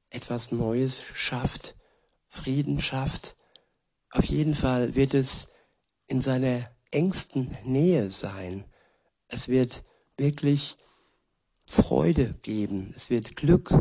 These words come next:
geben und ja, nicht mehr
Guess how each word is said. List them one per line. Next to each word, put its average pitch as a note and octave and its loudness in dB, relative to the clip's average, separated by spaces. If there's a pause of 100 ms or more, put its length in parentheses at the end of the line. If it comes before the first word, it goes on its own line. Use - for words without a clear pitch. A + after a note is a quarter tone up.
(460)
geben G#2+ -2
und G#2+ -8 (760)
ja, A#2 -4
nicht C3+ -2
mehr A#2+ -2